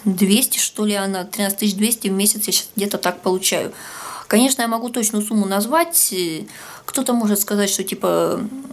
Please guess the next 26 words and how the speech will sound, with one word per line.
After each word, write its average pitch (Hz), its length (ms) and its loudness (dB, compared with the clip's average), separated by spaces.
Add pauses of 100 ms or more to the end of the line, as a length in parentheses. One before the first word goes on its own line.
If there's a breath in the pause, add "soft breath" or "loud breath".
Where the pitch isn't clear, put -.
этого 180 260 2
хватает 185 440 2
<laughs> 208 100 2
на 214 80 10
жизнь 208 300 4
и 175 40 -6
тому 202 220 -4
подобное. 247 500 2
Я 233 160 2
считаю, 254 360 2
что 262 180 -2
я 208 100 4
живу 202 180 0
посредством. 202 680 -2 (420 loud breath)
Я, 226 100 6
конечно, 269 380 4
стараюсь 247 580 4
на 208 160 4
что-то 214 320 -2
откладывать. 254 800 2
У 196 80 4
меня 220 220 8
в 214 80 -6
приоритете 208 540 6
это 180 380 2
путешествие. 254 960 2